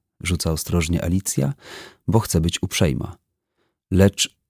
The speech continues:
co te wszystkie informacje mogą wnieść do naszej przyszłości? Ziemia wysycha,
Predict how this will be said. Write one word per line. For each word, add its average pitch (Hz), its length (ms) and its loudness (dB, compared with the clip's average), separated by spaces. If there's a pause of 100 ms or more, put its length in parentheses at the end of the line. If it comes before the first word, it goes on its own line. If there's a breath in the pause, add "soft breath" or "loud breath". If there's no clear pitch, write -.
(140)
co - 160 4
te 165 140 0
wszystkie - 440 -2
informacje 95 960 2
mogą 113 380 2
wnieść 101 440 2
do 101 120 2
naszej 107 320 0
przyszłości? - 880 -4 (400)
Ziemia 101 280 4
wysycha, 98 600 0